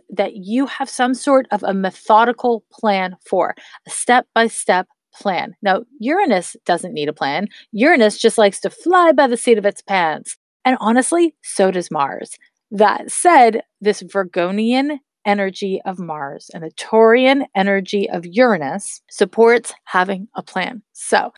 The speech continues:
if you have some sort of strategy or practical vision for what you want to do and how you want to get it done, this will favor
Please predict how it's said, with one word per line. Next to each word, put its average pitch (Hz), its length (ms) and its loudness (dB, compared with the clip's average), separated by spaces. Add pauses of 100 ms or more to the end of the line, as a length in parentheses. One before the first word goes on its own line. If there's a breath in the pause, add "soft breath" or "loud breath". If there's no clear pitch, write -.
(140)
if 208 120 -8
you 285 120 8
have 339 100 6
some 359 160 0
sort 226 340 4
of 190 300 2 (200)
strategy 196 960 -2
or 196 200 -4 (280)
practical 247 560 -2
vision 170 520 -4 (140)
for 185 640 2 (160)
what 233 240 0
you 247 160 0
want 214 240 -2
to 202 80 -6
do 196 260 0
and 170 100 -8
how 208 200 -4
you 202 160 -4
want 180 160 -8
to 165 60 -12
get 160 200 -4
it - 160 -12
done, 185 380 -6 (360)
this 240 300 4
will 254 100 4
favor 220 440 4